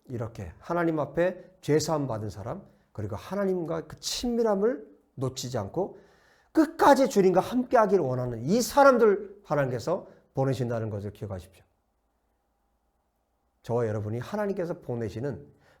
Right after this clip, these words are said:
바로 이 사람이 되었으면 좋겠습니다. 기도합시다. 하나님 아버지, 우리가 하나님께서 보내시는 사람이 되기 원합니다.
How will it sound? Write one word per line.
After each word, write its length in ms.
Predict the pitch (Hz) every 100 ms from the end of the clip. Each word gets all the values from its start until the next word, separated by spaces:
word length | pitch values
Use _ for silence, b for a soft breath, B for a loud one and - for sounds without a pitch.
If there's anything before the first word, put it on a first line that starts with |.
| -
바로 280 | 107 95 110
이 160 | 143 143
사람이 480 | 143 165 160 160
되었으면 360 | 156 104 - 110
좋겠습니다. 440 | - 95 - 101 _ _ _ _ _ _ _ _ _ _ _ _ _ _
기도합시다. 400 | - 92 - - _ _ _ _ _ _ _ _ _ _ _ _ _ _ _ _ _ _ _ _ _ _ _ _ _
하나님 320 | - 165 170
아버지, 540 | 156 147 147 147 104 - - _ _ _ _ _ _ _ _ _ _ _ _ _ _ _ _ _ _ _ -
우리가 180 | 160 185
하나님께서 920 | 202 247 240 233 220 220 220 220 214
보내시는 600 | 156 190 247 233 208 196
사람이 380 | - 175 160 147
되기 180 | 120 113
원합니다. 560 | 113 123 104 101 -